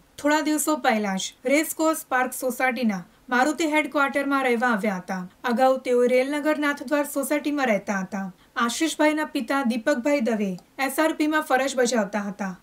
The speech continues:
તેઓ હાલ હયાત નથી. આપઘાત કરતા પહેલા આશિષે પોતાના WhatsApp સ્ટેટસ પર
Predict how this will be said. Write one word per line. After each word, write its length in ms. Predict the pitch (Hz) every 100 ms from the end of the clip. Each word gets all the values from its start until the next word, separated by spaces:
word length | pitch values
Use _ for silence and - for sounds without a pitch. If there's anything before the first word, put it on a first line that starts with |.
| _
તેઓ 180 | 277 294
હાલ 320 | 285 269 277 269
હયાત 280 | 254 277 269
નથી. 400 | 233 208 202 185 - _
આપઘાત 440 | 262 240 226 339 349
કરતા 280 | 320 - 302
પહેલા 320 | 294 277 269
આશિષે 440 | 240 226 254 -
પોતાના 440 | 247 254 262 254 262
WhatsApp 460 | 247 247 - 311
સ્ટેટસ 560 | 311 - 262 294 302 -
પર 200 | 220 190